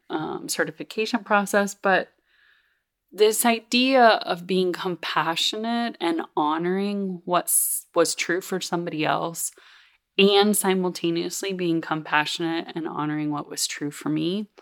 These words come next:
that idea was alive for me during this time. Now, initially, you know, my then husband shared his bombshell about wanting to be done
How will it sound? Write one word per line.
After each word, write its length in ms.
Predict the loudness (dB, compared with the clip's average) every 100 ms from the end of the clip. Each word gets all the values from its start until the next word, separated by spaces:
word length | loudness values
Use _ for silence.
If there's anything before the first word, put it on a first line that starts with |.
| -20 -20 _ _
that 240 | 6 6 4
idea 640 | 0 0 -4 0 2 4
was 220 | 2 0
alive 420 | -2 -4 -6 -6 -12
for 160 | -16
me 180 | -16 -16
during 280 | -14 -14 -14
this 180 | -14 -14
time. 320 | -14 -18 -20 _ _ _ _ _ _ _ _ _ _ _ _ _ _
Now, 680 | -2 6 6 8 6 4 -2 -12 -20 _ _ _ _ _ _ _ _ _ _ _ _ _ _ _ _ _ _ 0
initially, 1080 | 4 8 6 6 0 0 -2 -2 -6 -10 _ _ _ _ _ _ _ _ _ _ _
you 160 | -4
know, 320 | 0 0 -2 -8
my 220 | -2 -2
then 220 | 2 2
husband 720 | 2 -2 -4 2 4 4 0 -6 _ _ _ _ _
shared 320 | -2 0 0
his 160 | -2 2
bombshell 640 | 4 4 2 0 2 2
about 440 | 0 -2 -4 -4
wanting 500 | -6 -4 -2 0 -2
to 100 | -6
be 140 | -10 -10
done 640 | 0 2 4 2 0 -2